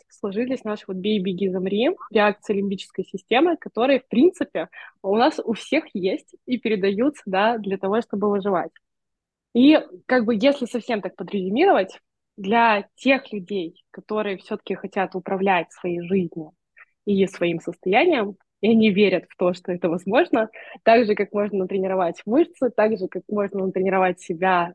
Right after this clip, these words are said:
да, там, иностранным языкам или что-то писать, также можно и натренировать себя навыкам управления своей нервной системой.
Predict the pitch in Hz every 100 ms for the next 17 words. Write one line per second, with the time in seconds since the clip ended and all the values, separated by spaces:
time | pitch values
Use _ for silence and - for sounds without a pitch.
0 | - 175 190 196 180 180 - 190 180 175
1 | 175 180 - 190 180 160 - 175 - -
2 | 185 220 285 311 - - - 226 277 233
3 | 202 247 247 202 180 190 185 202 277 -
4 | 185 180 185 247 240 185 180 185 180 190
5 | 226 208 175 - - _ _ - 180 196
6 | 190 180 180 - - - -